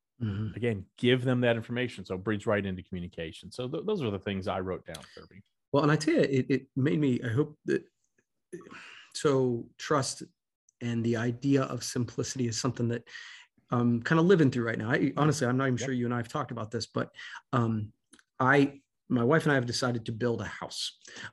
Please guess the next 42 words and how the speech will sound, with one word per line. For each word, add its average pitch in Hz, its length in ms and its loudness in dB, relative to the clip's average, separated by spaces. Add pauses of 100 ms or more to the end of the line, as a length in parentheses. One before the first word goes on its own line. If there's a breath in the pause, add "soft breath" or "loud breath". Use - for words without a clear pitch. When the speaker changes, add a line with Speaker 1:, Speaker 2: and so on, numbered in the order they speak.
Speaker 1:
Um, 120 200 4
I've 123 120 2
never 127 180 6
wanted 170 320 6
to 117 60 2
build 113 220 -2
a 90 60 -8
house. - 500 -10
Like, 117 140 -2
that's 127 200 4
not 131 160 6
something 127 280 4
I 117 120 4
ever 120 220 2
aspired 117 540 -2
to 120 80 -12
do. 117 160 -4
So - 140 -2
we're 139 140 6
actually 131 280 2
living 127 460 4
in 123 160 -2
that 104 160 -6
process - 480 -10
right 113 140 -2
now. 113 160 -2
I 117 40 -2
was, 113 160 -4 (380 loud breath)
I 120 100 2
was 113 320 0
at 120 180 2
the 120 80 -2
site 120 340 2
before 123 280 -2
I 113 60 0
came 123 240 0
in 117 120 -2
to 127 120 -6
record 123 380 -6
this 120 160 -8
morning. - 280 -8 (600 loud breath)
And 131 420 6